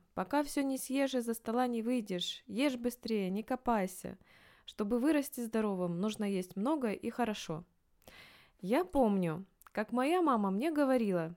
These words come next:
«Сначала съешь суп и котлету, а потом только мороженое». Я никогда не понимала, почему мне нужно сначала съесть невкусную для меня еду и только потом мороженое. И я всегда думала,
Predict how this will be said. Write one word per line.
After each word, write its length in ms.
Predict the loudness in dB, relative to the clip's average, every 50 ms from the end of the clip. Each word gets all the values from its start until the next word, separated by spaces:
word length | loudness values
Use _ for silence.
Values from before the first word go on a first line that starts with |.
| _
«Сначала 460 | -14 -8 -6 -6 -2 0 2 2 2 2
съешь 340 | 0 -2 -2 -2 -2 -2
суп 340 | -4 -4 0 0 0 0 -2
и 60 | -4
котлету, 680 | -2 -2 -2 -2 0 0 0 0 -2 -4 -8 -10 -10 -10 -12 -10
а 100 | -6 -6
потом 380 | -2 -2 0 2 2 2 2 0
только 340 | 0 -2 -4 -2 -2 -2 -2
мороженое». 600 | 0 2 2 2 0 0 -2 -4 -6 -6 -8 -12 -14 _ _ _ -20 -20 -20 -20 -20 _ -4
Я 200 | 0 2 2 2
никогда 480 | 2 0 0 -2 -4 -2 0 0 0
не 80 | 0 -2
понимала, 540 | -2 -2 -2 0 0 0 0 0 0 -2 -4 -4 -4
почему 400 | -4 -4 -4 -2 -2 0 0 0
мне 160 | 0 -2 -2
нужно 300 | -2 -4 -4 -4 -6 -6
сначала 460 | -6 -6 -10 -8 -4 -2 -2 -2 -2
съесть 360 | -2 -4 -4 -4 -4 -4 -4 -8
невкусную 540 | -8 -8 -4 -4 -4 -4 -2 -2 -4 -4
для 160 | -4 -4 -4 -2
меня 260 | -2 -2 -2 -2 -2
еду 480 | -4 -4 -6 -2 0 0 0 0 -2 -8 -20 -20 -20 -20 -20 -20 _
и 120 | -8 -6 0
только 280 | 2 2 2 2 -2
потом 380 | -2 0 0 0 0 0 0 0
мороженое. 720 | 2 2 2 2 2 0 -2 -4 -4 -6 -6 -6 -6 -10 -12 -14 _ _ _ _ -8
И 80 | -4
я 100 | -4 -4
всегда 340 | -4 -4 -8 -4 0 0 0
думала, 560 | 2 2 0 0 0 0 0 0 -2 -4 -6